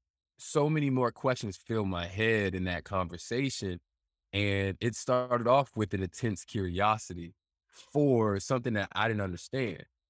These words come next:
which was a s-, was a snow, what, what, avalanche, which avalanched into something that I, I still take with me, a conversation that expanded past editing. And I, I think you have to grow into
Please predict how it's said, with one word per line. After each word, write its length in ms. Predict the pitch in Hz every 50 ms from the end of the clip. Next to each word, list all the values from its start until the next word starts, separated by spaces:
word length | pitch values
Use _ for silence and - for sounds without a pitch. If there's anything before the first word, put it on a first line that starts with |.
| _ _ -
which 380 | 107 107 104 - - - - _ _ -
was 340 | 110 110 113 113 107 101
a 40 | 104
s-, 340 | 101 - - - - - - _ - -
was 160 | 113 107 104
a 20 |
snow, 440 | 104 - - - 147 147 156 156 156
what, 260 | 139 117 147 165 143
what, 160 | 101 101 85 87 -
avalanche, 720 | - 139 156 139 135 127 117 104 92 - - - - - _ _ _ _ -
which 120 | 127 - - -
avalanched 480 | 135 143 143 139 135 131 123 - -
into 480 | 123 117 - - 120 113 107 107 104 98 _ _ _ _ _ -
something 340 | - - 156 139 120 131 123
that 240 | 117 107 107 107 - -
I, 60 | 101
I 40 | 107
still 300 | - - - 131 151 147
take 240 | - - 120 104 92
with 180 | 95 90 -
me, 80 | 92 98
a 60 | 98
conversation 720 | - 123 123 123 113 107 - 135 131 131 - - 117 107 -
that 160 | 104 98 98
expanded 480 | 95 - - - 120 120 120 113 -
past 400 | - - 120 127 139 143 135 - -
editing. 360 | 107 107 98 92 82 82 85 - _ -
And 140 | 117 117 120
I, 80 | 117 -
I 100 | 107 113
think 380 | 113 - - 165 170 156 143 _ _ _ _ _ _ _ _ _ _ _ _ _ _ _ _ _ _ _ _ -
you 220 | 113 113 127 127
have 420 | 101 98 - - 104 107 113 110 -
to 180 | - - 117 104
grow 400 | 92 90 98 98 98 104 101 95
into 720 | - 87 92 92 90 - - 101 95 92 92 87 85 85